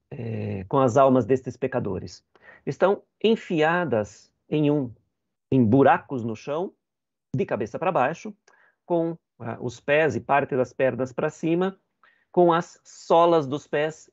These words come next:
em chamas. O fogo corre de um lado para outro da sola do, dos pés destas almas.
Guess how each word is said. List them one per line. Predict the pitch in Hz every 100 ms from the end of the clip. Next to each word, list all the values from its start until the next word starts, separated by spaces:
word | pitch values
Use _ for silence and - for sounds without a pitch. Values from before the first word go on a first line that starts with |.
| -
em | 147
chamas. | 147 - 117 95 95 -
O | -
fogo | - 156 143 143
corre | - 156 147 131
de | 127
um | 131
lado | 127 123
para | 131 127
outro | 117 123 127 113 _ -
da | -
sola | 120 - 110 113
do, | 110 127 _ _ _ _ _ 147
dos | 143
pés | - 113 107
destas | 110 110 - 110
almas. | - - - -